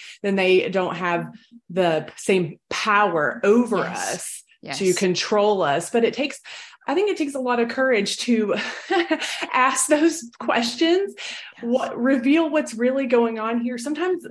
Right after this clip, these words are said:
Speaker 1: and I've felt it before, I've been afraid. I didn't want to really <laughs> know sometimes, you know, um, I don't know if you've experienced that or had other women have experienced that, but not wanting to really know what was going on, because that means that's gonna be some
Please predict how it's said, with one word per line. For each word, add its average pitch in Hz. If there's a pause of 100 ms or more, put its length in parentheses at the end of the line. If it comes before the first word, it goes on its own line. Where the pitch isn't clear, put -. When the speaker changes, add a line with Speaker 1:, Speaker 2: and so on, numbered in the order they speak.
(340)
Speaker 1:
and 220
I've 233
felt 240
it 233
before, 226 (280)
I've 240
been 320
afraid. 240
I 220
didn't 233
want 226
to 262
really 208
<laughs> 185
know 269
sometimes, 202 (300)
you 233
know, 202
um, 175 (240)
I -
don't 226
know 214
if 202
you've 240
experienced 233
that 208
or 185
had 185
other 190
women 202 (400)
have 214
experienced 208
that, 180
but 180
not 190
wanting 190
to 190
really 202
know 196
what 175
was 202
going 190
on, 196
because 190
that 208
means 202
that's 202
gonna 202
be 196
some 202